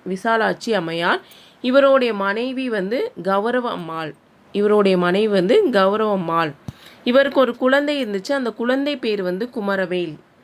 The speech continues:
குமரவேல். குழந்தைக்கு அஞ்சு மாசம் இருக்கும்போதே இவர் வந்து இறந்துடுறாரு. இவருடைய குழந்தை பிறந்து அஞ்சு மாசம் ஆன்-,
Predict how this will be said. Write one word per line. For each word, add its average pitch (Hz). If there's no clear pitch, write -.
குமரவேல். 190
குழந்தைக்கு 269
அஞ்சு 208
மாசம் 226
இருக்கும்போதே 196
இவர் 220
வந்து 180
இறந்துடுறாரு. 175
இவருடைய 190
குழந்தை 208
பிறந்து 180
அஞ்சு 220
மாசம் 240
ஆன்-, 202